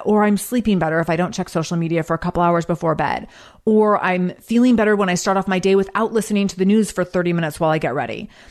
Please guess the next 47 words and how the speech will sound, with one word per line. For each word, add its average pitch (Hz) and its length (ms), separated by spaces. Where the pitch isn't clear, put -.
So - 180
noticing 220 640
those 185 300
things, 185 420
and 220 140
that 220 100
doesn't 233 240
mean 226 140
that - 240
you 190 80
shouldn't 190 320
be 185 120
an 180 60
informed 170 680
citizen 175 520
and 175 160
consumer. 165 680
I 180 260
obviously 175 400
want 160 160
you 165 60
to 160 80
be 160 80
informed, 160 560
but 190 80
you 196 100
can 226 220
get 208 240
informed 175 360
really 151 240
quickly 175 540
through 190 240
really 175 280
responsible 170 600
means 165 400
in 180 160
just 175 240
a 202 60
few 190 180
minutes 160 260
a 170 80
day, 147 340
one 170 380
time 139 240
a 127 80
day. 95 420
<laughs> 240 80